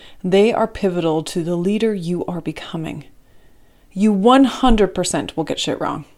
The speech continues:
I have. I still will too. We're not teachers because we're always right. We're teachers because we're interested in sharing the process of learning. You do not have to hide that you're not perfect. Perfect is boring.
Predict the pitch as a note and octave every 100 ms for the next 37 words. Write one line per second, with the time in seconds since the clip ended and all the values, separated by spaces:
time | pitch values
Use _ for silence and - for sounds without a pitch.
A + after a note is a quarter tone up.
0 | - F3+ F#3+ D#3+ D#3 - _ - - -
1 | - E3+ - F3+ F3+ F#3 F#3 D3+ E3 -
2 | _ - - G3 B3+ G4 - F#4 E4 C#4
3 | B3+ A#3+ A#3+ G3+ - G3+ F3+ D#3+ D#3+ E3
4 | G3 F3+ - - - - - B3 C#4+ F#4
5 | G#4 G4 C#4 C4 B3 G#3+ - A#3+ B3 A3+
6 | A3+ G#3 - F3+ - F#3 F3 E3+ F3+ -
7 | C#3+ - D3+ - F#3 F#3 G#3+ F4+ F#3+ -
8 | - - - - - _ - C#4+ G4 A4
9 | A4 B3+ F3+ - - F#3+ G3+ G3 D#3+ D#3+
10 | E3+ C#3 A#2+ - - - - - - -
11 | - - - A#3 C#4 C#4 F#3+ E3+ D#3+ F2
12 | D#3